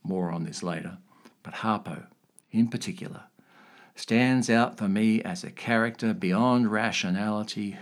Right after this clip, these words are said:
who nevertheless is charming,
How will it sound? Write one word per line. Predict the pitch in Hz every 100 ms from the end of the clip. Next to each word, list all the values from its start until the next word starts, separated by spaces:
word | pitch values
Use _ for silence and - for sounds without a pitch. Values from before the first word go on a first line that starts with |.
| -
who | 90
nevertheless | 82 92 107 110 135 143 143 120 104 - - - - - - - -
is | - -
charming, | - - 107 104 101 101 101 107 110